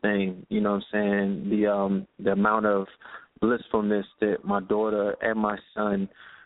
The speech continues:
was able to bring to my life, you know, the way they've been able to open up my eyes to what's important versus what's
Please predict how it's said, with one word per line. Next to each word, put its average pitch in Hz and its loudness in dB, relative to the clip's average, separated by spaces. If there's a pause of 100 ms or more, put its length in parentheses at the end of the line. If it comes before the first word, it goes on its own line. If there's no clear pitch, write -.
(240)
was 98 -2
able 107 2
to 101 0
bring 107 -2
to 104 0
my 95 2
life, 98 0 (360)
you 101 0
know, 98 2
the 98 2
way 101 2
they've 98 0
been 104 0
able 101 2
to 92 0
open 104 0
up 95 0
my 101 0
eyes 104 0 (180)
to 101 2 (460)
what's 113 0
important 104 -2
versus 104 0 (460)
what's - 0